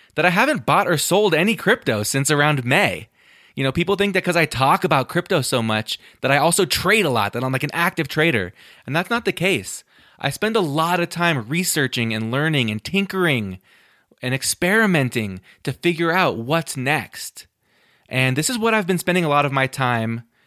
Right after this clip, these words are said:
in, in DeFi land doing and, and learning how to yield farm, how to generate that income.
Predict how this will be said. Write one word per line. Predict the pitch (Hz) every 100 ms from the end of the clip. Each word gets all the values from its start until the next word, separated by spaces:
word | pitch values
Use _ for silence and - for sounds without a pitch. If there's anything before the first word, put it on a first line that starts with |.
| _ _
in, | - 123 120 120 120 -
in | 139 120
DeFi | 151 233 165 110
land | 101 101 104 101
doing | 110 170 143 107
and, | 107 104 - -
and | 123 127
learning | 180 214
how | 143 170
to | 196
yield | 156 131 202 190
farm, | 131 113
how | 127
to | 170
generate | 127 160 170 160
that | 147 113
income. | 151 190 - 95 69